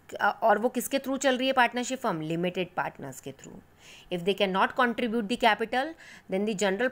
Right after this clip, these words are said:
part-, partner contribute on behalf of them। तो एक जनरल पार्टनर का होना बहुत ज़रूरी है। In case of death, incapacity और insolvency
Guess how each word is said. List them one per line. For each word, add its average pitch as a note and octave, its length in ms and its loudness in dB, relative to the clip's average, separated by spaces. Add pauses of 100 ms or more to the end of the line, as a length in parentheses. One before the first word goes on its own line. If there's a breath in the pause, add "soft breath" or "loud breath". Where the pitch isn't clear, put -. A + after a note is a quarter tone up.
part-, F#3 340 2
partner G#3+ 420 4 (100)
contribute G3+ 680 0 (100)
on G#3 160 2
behalf E3 380 -4
of F3+ 100 -2 (160)
them। D3 180 -2 (580)
तो G4+ 100 -8 (100)
एक C#4+ 240 2
जनरल G#3+ 280 0
पार्टनर F#3+ 420 2
का F#3 120 -4
होना F#3 260 -2
बहुत D3+ 380 -10
ज़रूरी G3+ 380 -2
है। D4 160 -2 (680 loud breath)
In G#3+ 140 2
case A3+ 260 4 (100)
of F3+ 40 0 (180)
death, A#3 240 4
incapacity G#3 760 0
और G3 140 6
insolvency F#3 800 -2